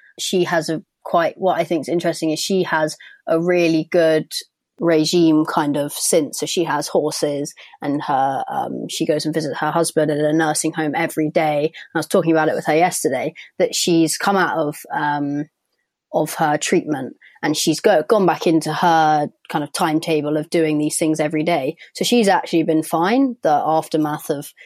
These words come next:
after coming out of treatment. Whereas there's a lot of, in the book, there's a lot of speak of people who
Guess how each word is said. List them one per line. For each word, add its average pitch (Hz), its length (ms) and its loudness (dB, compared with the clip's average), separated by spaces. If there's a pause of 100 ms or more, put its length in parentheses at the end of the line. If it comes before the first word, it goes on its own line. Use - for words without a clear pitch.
(180)
after 156 240 -2
coming 160 300 0
out 143 80 -4
of - 80 -6
treatment. 175 520 -4 (220)
Whereas 160 360 2
there's 170 200 2
a 165 80 4
lot 170 220 4
of, 160 260 2 (200)
in 175 140 2
the 160 80 0
book, 175 220 0
there's 160 160 0
a 156 40 0
lot 156 140 2
of 160 80 -2
speak 156 300 -4
of 156 100 -6
people 160 360 0
who 156 400 2